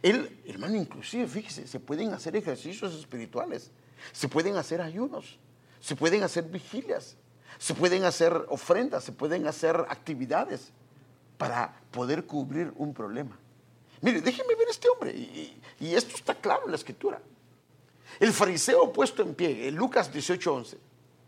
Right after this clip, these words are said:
oraba por sí, para sí de esta manera: "Dios, te doy gracias porque no soy, no soy como los demás hombres,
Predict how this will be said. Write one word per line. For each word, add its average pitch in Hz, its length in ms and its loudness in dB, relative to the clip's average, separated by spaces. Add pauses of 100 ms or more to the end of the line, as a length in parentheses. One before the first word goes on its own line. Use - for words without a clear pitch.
(640)
oraba 233 420 10
por 160 180 2
sí, - 440 0 (420)
para 156 200 6
sí 247 160 0
de 226 100 6
esta 208 180 4
manera: 117 320 -4 (880)
"Dios, 285 340 4
te 254 100 2
doy 233 160 4
gracias 226 460 0
porque 165 260 -2
no 240 240 2
soy, 226 400 -4
no 202 120 0
soy 240 240 4
como 156 280 -2
los 120 160 -4
demás 131 440 -4 (300)
hombres, - 500 0